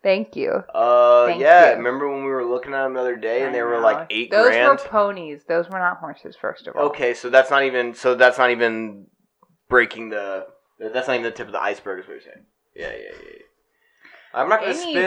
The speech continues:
Speaker 1: Anywho.
Speaker 2: like, a hundred
Speaker 1: Okay,
Speaker 2: pounds on
Speaker 1: back to, we're gonna get to, on the math. If
Speaker 2: All right.
Speaker 1: any other people just did the math real quick, that is five million pounds of poop a day.
Speaker 2: Right, but you can use it for stuff, right?
Speaker 1: In New,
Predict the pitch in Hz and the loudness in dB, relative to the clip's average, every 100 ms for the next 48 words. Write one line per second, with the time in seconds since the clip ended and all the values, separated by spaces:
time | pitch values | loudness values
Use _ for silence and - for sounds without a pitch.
0 | 185 175 175 175 202 247 - - _ _ | 0 4 4 2 -2 -6 -12 -20 _ _
1 | _ - 127 202 226 185 - - - 165 | _ -14 -2 0 4 2 2 -4 -2 -2
2 | 185 - 254 240 220 208 214 220 233 226 | -2 -4 -4 -2 -4 -4 -2 -2 -2 -4
3 | - 202 214 214 202 - - - - - | -2 0 0 0 -6 -6 -10 -12 -8 -4
4 | 208 240 262 - 226 240 240 240 220 208 | -2 0 2 4 4 2 0 -8 -6 -4
5 | 196 196 - 202 196 202 190 190 185 175 | -4 -6 -6 -8 -6 0 0 0 -2 -4
6 | - 170 160 160 _ _ _ - 185 220 | -2 -2 -2 -6 _ _ _ 2 4 4
7 | 277 277 - - 196 208 233 247 240 220 | 0 -12 -6 4 8 8 6 2 0 -4
8 | 202 202 214 220 202 196 190 196 - - | -2 0 -2 -2 2 2 0 -6 -10 -8
9 | 175 175 - 208 202 - - - - _ | -8 -8 -8 -6 -4 -4 -6 -10 -20 _
10 | _ _ _ _ _ _ _ _ 110 107 | _ _ _ _ _ _ _ _ -12 -10
11 | 101 117 131 147 196 214 175 - 107 92 | -10 -10 -12 -10 -10 -10 -14 -16 -14 -12
12 | - - - 185 190 196 196 | -12 -12 -8 -6 -6 -8 -10